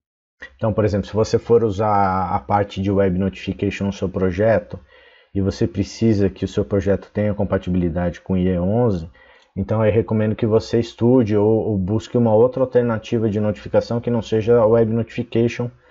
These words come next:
pra utilizar no seu, no, no seu projeto. Aqui a gente tem a Push A P I,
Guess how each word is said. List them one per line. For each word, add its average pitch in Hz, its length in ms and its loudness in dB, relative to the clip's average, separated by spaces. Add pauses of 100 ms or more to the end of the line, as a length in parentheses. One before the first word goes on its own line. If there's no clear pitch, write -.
(400)
pra 113 160 4
utilizar 110 520 0
no 110 100 -2
seu, 110 960 2
no, 104 200 -2
no 104 60 -2
seu 101 180 -4
projeto. 85 600 -4 (1700)
Aqui 107 240 -4
a 110 40 4
gente 107 220 -2
tem 98 420 0
a 95 520 -4
Push 104 260 0
A 104 80 2
P 113 160 0
I, 139 320 2